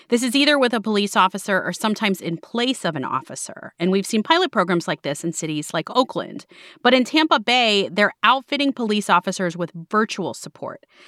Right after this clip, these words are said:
Ben Montgomery with Axios Tampa Bay is here with us now. Ben, how does this work?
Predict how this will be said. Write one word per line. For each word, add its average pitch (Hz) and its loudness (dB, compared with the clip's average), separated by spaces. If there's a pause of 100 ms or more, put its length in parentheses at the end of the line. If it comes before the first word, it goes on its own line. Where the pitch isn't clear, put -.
(240)
Ben 254 4
Montgomery 277 2
with 254 0
Axios 202 -2
Tampa 202 -4
Bay 175 -2
is 185 -6
here 208 -2
with 202 -2
us 196 -6
now. 185 2 (160)
Ben, 427 0 (100)
how 539 2
does 622 0
this 640 -10
work? 320 0